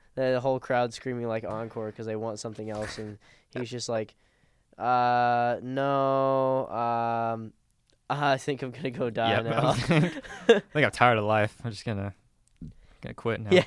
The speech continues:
Speaker 1: he just goes, "Nah, I'm good."
Speaker 2: <laughs> "Nah, I'm
Speaker 1: Just,
Speaker 2: good."
Speaker 1: like, flops. Done. No, I want him to, like, fall into a casket on stage.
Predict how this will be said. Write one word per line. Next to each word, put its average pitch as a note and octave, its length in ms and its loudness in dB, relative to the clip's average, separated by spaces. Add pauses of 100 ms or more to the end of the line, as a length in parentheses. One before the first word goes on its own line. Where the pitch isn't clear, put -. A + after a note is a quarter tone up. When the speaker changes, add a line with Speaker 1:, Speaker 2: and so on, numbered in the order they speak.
Speaker 1:
he D#3 140 2
just D#3 180 -2
goes, C#3 340 2
"Nah, D#3 340 0
I'm E3 100 -2
good." A#2+ 380 -6
Speaker 2:
<laughs> - 0 -
"Nah, C3+ 120 -2
I'm C#3 100 -6
Speaker 1:
Just, C#3+ 180 0
Speaker 2:
good." F3 40 6
Speaker 1:
like, E3+ 240 0
flops. G#2 540 -4 (140)
Done. G#2 360 -8 (1040)
No, D3 80 2
I C3 160 4
want G3 240 4
him F#3 120 0
to, F3 80 0
like, D3 240 4
fall C3+ 360 4
into B2+ 200 -4
a A2 60 -6
casket G#2 580 -8 (300)
on B2 240 -2
stage. G2+ 540 -8